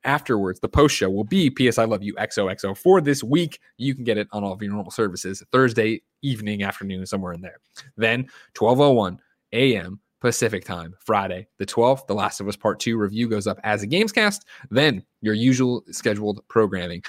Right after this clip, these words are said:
P S I Love You X O X O on Tuesday the sixteenth will be, of course, the normal stuff, what we've been playing,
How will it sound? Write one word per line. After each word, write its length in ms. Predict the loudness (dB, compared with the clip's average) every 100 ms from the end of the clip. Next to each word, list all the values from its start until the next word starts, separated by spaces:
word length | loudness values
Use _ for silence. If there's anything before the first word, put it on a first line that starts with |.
| -18 -2
P 100 | -2
S 100 | 0
I 60 |
Love 160 | -2 -4
You 160 | -8 -6
X 220 | -4 -2 -2
O 100 | -2
X 280 | -4 -4
O 120 | -4 -2
on 420 | 0 0 0 -6
Tuesday 500 | -4 0 2 4 4
the 140 | 2 -4
sixteenth 520 | -4 -4 -4 -2 0
will 120 | 0
be, 260 | 0 -2 -4 -8 -4
of 80 |
course, 220 | 4 4 6
the 80 |
normal 220 | 4 4 4
stuff, 240 | -2 0
what 140 | 0
we've 100 | -2
been 80 | -6
playing, 360 | -4 -4 -4